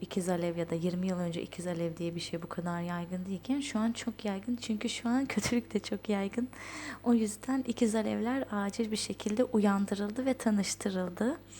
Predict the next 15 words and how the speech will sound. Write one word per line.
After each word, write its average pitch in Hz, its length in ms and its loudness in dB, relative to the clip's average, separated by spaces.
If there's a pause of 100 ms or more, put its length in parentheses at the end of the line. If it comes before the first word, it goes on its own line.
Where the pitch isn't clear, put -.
(800)
e, 214 100 2 (1300)
sistem - 460 0
tarafından. 196 720 -4 (560)
E, 233 60 -4 (1000)
si-, - 520 -6 (260)
sizin 240 420 2 (200)
aşk - 520 0
ihtiyacınız 220 960 -2 (180)
gibi 190 280 0
bir 196 40 0
şey 214 300 -2
olabilir 220 500 0
ama 247 320 2
aslında 220 800 -2
konu 220 320 0